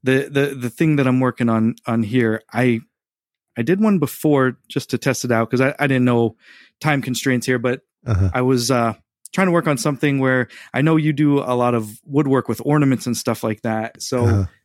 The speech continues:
Speaker 1: this is very similar to, like, something that you would make with that, with the different layers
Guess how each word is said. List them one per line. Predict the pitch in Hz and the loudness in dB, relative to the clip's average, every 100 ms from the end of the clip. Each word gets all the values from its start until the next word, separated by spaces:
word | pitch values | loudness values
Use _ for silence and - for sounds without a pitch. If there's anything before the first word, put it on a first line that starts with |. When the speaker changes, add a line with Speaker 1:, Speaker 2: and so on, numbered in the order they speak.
| - | -8
Speaker 1:
this | 123 | -4
is | 151 | -2
very | 135 165 | 0 0
similar | 156 - 170 156 | 0 0 0 0
to, | 127 135 | -2 -2
like, | 123 117 - | 0 -2 -2
something | 143 131 135 | -4 -2 0
that | 127 | 0
you | 123 120 | 0 0
would | 120 | 2
make | 127 | 0
with | 120 120 | -2 -2
that, | 117 117 | -2 -2
with | 113 - | -4 -4
the | 123 | -4
different | 110 131 117 | -4 -4 -4
layers | 110 123 139 143 - | 0 0 0 -2 -10